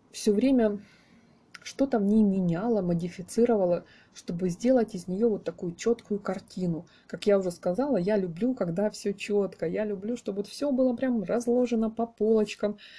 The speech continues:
всё понятно, всё предсказуемо, известно.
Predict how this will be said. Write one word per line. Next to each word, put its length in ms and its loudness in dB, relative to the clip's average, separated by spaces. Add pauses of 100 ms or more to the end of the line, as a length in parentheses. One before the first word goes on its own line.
(200)
всё 260 2
понятно, 600 0
всё 560 0 (500)
предсказуемо, 920 0
известно. 560 -4